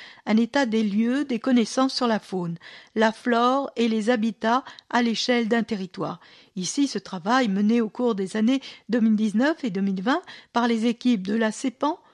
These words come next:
de la L P O, mais également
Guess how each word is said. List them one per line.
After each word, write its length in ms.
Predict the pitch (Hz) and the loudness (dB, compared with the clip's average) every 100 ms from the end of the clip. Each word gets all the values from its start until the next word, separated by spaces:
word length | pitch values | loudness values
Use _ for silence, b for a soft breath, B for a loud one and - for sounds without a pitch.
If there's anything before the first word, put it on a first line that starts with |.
| b - | b -4
de 120 | 226 | 0
la 340 | 226 220 214 - | 2 2 0 -2
L 100 | 208 | -6
P 240 | - 269 302 | 0 0 0
O, 140 | 381 B B _ | -2 B B _
mais 340 | 247 320 339 - - | 2 4 2 -4 0
également 600 | 285 269 277 311 415 | 2 4 2 4 2